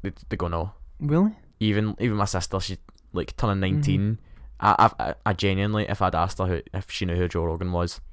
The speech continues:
Speaker 1: she'd have no idea.
Speaker 2: She'd say no.
Speaker 1: I think that's
Speaker 2: Mm-hmm.
Speaker 1: wild, but that, like,
Speaker 2: Yeah.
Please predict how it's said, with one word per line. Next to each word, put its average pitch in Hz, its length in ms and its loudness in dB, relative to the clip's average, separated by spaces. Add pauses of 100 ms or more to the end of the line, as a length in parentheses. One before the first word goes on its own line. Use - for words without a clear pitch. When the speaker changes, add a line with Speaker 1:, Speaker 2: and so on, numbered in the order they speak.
(360)
Speaker 1:
she'd - 100 -12
have 85 120 -4
no 80 100 0
idea. 82 380 -2
Speaker 2:
She'd - 140 -14
say 131 260 -6
no. 127 280 -4 (640)
Speaker 1:
I 107 120 2
think 107 120 0
that's 95 140 4
Speaker 2:
Mm-hmm. 92 120 4
Speaker 1:
wild, 98 400 -2
but 113 200 2
that, - 180 -4 (100)
like, 123 180 0
Speaker 2:
Yeah. 127 60 -8